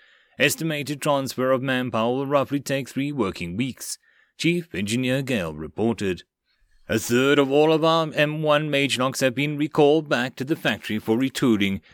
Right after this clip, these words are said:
and the newer six point five millimeter smokeless cartridges and will be issued back to the frontline troops first, while the militia will still be use the original black powder M ones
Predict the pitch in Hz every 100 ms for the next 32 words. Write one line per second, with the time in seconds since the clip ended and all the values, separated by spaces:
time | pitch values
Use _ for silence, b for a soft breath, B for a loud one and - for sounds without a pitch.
0 | b - 143 196 208 196 202 - 170 -
1 | 190 170 175 170 139 139 156 143 123 139
2 | 135 117 120 147 147 170 127 - 95 107
3 | 107 b b - 165 180 185 175 175 123
4 | 123 160 135 135 110 110 - 120 120 -
5 | 139 139 151 131 127 127 143 101 78 -
6 | 110 120 107 - - b b b 101 117
7 | 120 127 139 135 120 110 113 107 117 117
8 | - 120 113 117 120 113 127 131 123 110
9 | 123 117 120 127 - 113 110 120 117 123
10 | 123 110 101